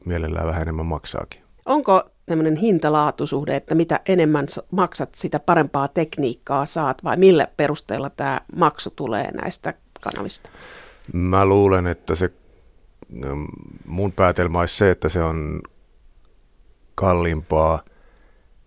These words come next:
Speaker 1: mikäli sä katsot esimerkiksi N H L, missä on ilman muuta kalliimmat T V-sopimukset, seurat saa paremmat korvaukset, jolloin tämän palvelun tarjoajakin joutuu maksamaan niistä oikeuksista enemmän, jolloin kuluttajaa laskutetaan enemmän. Et kyllä mä sen näkisin niin kuin näin, että,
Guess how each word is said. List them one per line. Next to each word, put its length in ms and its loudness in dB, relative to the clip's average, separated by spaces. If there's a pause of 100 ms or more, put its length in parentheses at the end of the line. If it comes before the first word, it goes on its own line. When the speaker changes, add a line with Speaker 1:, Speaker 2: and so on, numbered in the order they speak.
(260)
Speaker 1:
mikäli 440 0
sä 140 -6
katsot 480 -2 (280)
esimerkiksi 420 -6 (140)
N 60 -2
H 60 -2
L, 400 2
missä 340 -6
on 120 -4
ilman 200 -4
muuta 260 -6
kalliimmat 600 -2
T 40 -2
V-sopimukset, 1000 -4
seurat 320 -6
saa 160 -4
paremmat 340 -6
korvaukset, 640 -2
jolloin 300 -4
tämän 360 -4 (140)
palvelun 380 -2
tarjoajakin 560 -2
joutuu 320 -4
maksamaan 460 -6
niistä 200 -6
oikeuksista 540 -4
enemmän, 460 -6
jolloin 340 -4
kuluttajaa 560 -4
laskutetaan 580 -6
enemmän. 320 -6
Et 140 -14
kyllä 140 -4
mä 100 -4
sen 140 -6
näkisin 380 -8
niin 80 -8
kuin 140 -6
näin, 260 -4
että, 280 -8